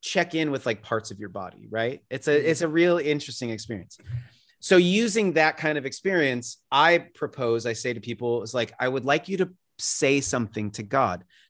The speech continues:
Speaker 1: not with your mouth, not with your words, just with, like, your being.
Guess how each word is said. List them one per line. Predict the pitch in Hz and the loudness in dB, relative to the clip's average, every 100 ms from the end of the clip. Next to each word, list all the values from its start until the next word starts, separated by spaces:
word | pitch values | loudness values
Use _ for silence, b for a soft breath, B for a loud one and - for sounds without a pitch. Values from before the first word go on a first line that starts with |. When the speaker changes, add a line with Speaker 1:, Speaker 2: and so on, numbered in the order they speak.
| - | -4
Speaker 1:
not | 117 131 | 0 2
with | 151 - | 0 -2
your | 202 | -2
mouth, | 180 147 143 143 135 | 2 4 4 2 -2
not | 127 127 | -2 -4
with | - | -4
your | 160 | -4
words, | 151 160 107 - | 0 0 0 -6
just | - 143 - | -8 -6 -6
with, | 156 - | -6 -6
like, | 156 156 | -6 -4
your | 143 | -6
being. | 101 139 127 104 107 | -4 -4 -4 -4 -8